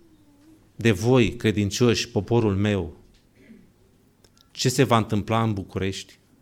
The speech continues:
Ce se va întâmpla în România? Ce se va întâmpla, nu știu, pe planeta aceasta?"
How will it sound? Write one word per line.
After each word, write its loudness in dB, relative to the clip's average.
Ce -10
se -2
va 0
întâmpla -4
în -2
România? -6
Ce -12
se -4
va 2
întâmpla, -2
nu -2
știu, -8
pe -4
planeta 0
aceasta?" -6